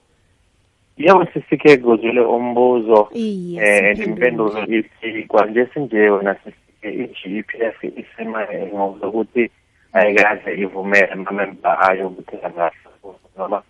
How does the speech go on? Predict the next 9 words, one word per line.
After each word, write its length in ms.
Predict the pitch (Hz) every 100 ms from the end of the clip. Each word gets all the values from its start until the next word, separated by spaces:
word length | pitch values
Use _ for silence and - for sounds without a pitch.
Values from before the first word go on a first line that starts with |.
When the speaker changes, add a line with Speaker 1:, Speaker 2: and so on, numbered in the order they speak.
| _ _ _
Speaker 1:
akhone 580 | 98 95 - 104 104 104
ukuwithdrawa 800 | 101 104 104 107 - - 92 90
le 100 | 87
mali 340 | 92 95 92 90
asabereka. 880 | 90 - 98 98 95 98 92 92 82
Umthetho 440 | 98 - 107 104
usajame 480 | 98 104 95 87 98
njalo 320 | 90 90 95
ukuthi 320 | 92 - -